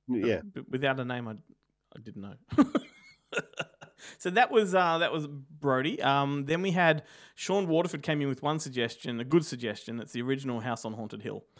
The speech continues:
Speaker 2: which I think is a better Halloween film than the remake is.
Speaker 1: I, look, I've got a lot of time. Like, I mean, yes, it, like, it, like, there's a reason it's a classic,
Speaker 2: Mm.
Speaker 1: and not just because it fell into the public domain, so everybody released it on video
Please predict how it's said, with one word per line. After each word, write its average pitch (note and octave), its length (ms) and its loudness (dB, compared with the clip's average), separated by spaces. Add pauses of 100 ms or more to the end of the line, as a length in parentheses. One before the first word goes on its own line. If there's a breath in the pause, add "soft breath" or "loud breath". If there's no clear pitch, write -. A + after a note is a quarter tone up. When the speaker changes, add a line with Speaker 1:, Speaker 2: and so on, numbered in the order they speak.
(200 loud breath)
Speaker 2:
which D#3+ 240 0
I A3 200 4
think C3+ 520 -6 (300)
is C#3 160 -2
a C#3 60 -2
better D3+ 260 2
Halloween C#3 400 0
film C3 200 -6
than A#2 120 -8
the G#2 80 -8
remake G2 400 -8
is. B1+ 260 -16 (540)
Speaker 1:
I, A3+ 160 10
look, G3 300 6
I've C#3+ 200 6
got D3+ 140 8
a B2 40 6
lot A#2+ 160 4
of A2 80 0
time. A#2+ 460 2 (220)
Like, B2 120 4
I C#3+ 40 6
mean, D3 180 6
yes, - 500 -4 (280)
it, B2 240 4
like, A#2 120 6
it, C#3+ 300 8
like, A#2+ 160 4
there's C3 180 8
a C3+ 60 8
reason C3 320 6
it's G#2+ 140 0
a G2+ 40 -4
classic, G2+ 540 -2 (100)
Speaker 2:
Mm. B2+ 180 -8 (440)
Speaker 1:
and A#2+ 160 10
not A#2+ 160 10
just A2+ 180 2
because A2+ 280 4
it A2+ 200 4
fell A2+ 220 4
into G#2+ 160 -2
the G#2+ 80 0
public G#2+ 300 2
domain, G2+ 360 2
so G2+ 240 0
everybody F#2+ 540 0
released F#2 400 -2
it F#2+ 80 0
on F#2 160 2
video F2+ 500 2